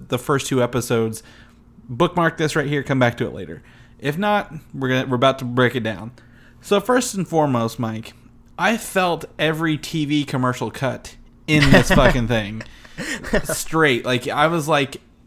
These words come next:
Speaker 1: it, at the beginning, it's hard. Like, okay, so Attilan is much more detailed than they gave us. They, they, they showed us in the trailer
Speaker 2: Mm-hmm.
Speaker 1: because, as you see, it starts off on the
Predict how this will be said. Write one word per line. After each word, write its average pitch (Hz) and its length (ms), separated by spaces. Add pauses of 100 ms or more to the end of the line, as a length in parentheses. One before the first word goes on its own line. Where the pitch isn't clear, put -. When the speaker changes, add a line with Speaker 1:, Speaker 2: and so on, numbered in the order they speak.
(160)
Speaker 1:
it, 170 300 (140)
at 175 120
the 208 60
beginning, 214 460
it's 160 180
hard. 165 260
Like, 156 240
okay, 160 260
so 165 300
Attilan 175 680
is 139 260
much 135 380
more 131 180
detailed 131 520
than 117 100
they 120 100
gave 113 260
us. 117 240 (340)
They, 135 160
they, 135 260
they 127 160
showed 120 280
us 123 120
in 117 80
the 107 80
trailer 156 500 (440)
Speaker 2:
Mm-hmm. 147 80
Speaker 1:
because, 139 380
as 151 260
you 160 60
see, 160 200
it 139 60
starts 143 240
off 147 160
on 135 120
the 123 180